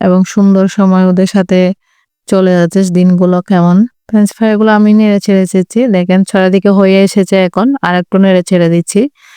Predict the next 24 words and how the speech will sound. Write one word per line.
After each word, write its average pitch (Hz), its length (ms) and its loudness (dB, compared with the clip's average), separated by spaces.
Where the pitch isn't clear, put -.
একটু 196 200 -2
পরে 196 260 0
নিয়ে 202 220 2
ফেলতে 190 300 0
পারবো 180 320 -2
এগুলা। 175 380 0
হচ্ছে 214 260 -2
এক 220 180 0
প্লেট 196 280 0
নিয়ে 196 180 2
নিয়েছি, 196 380 0
এখন 190 280 -2
আবার 180 420 -2
বাকিগুলা 190 520 0
দিয়ে 190 220 2
দিচ্ছি। 180 340 0
এভাবে 202 340 0
হচ্ছে 214 300 -2
আমি 202 220 2
সবগুলা 196 400 0
ফ্রেঞ্চ 190 280 0
ফ্রাই 196 200 -2
বানিয়ে 185 400 0
নিব, 175 200 0